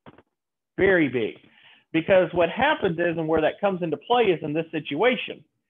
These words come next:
When you're in a very rural country town, you may end up having somebody that a mom or a dad passes away.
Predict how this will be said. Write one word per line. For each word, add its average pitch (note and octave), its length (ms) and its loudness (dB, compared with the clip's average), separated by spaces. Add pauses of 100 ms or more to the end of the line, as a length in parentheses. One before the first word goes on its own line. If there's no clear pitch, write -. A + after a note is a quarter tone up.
(320)
When E3 220 -2
you're G#3+ 280 4
in F#3+ 420 2 (140)
a D3+ 520 2 (300)
very G3+ 800 2
rural G#3 840 4 (320)
country F#3 760 -2 (140)
town, G3 600 -4 (920)
you G3 180 -6
may A3+ 320 0
end G#3 180 -4
up F#3+ 240 0
having G3 760 0 (400)
somebody G3+ 480 2
that E3+ 380 2 (1160)
a D3+ 80 2
mom F#3 580 2
or C#3+ 140 0
a C#3 80 -4
dad F3+ 600 2 (120)
passes E3+ 460 -2
away. D#3 640 0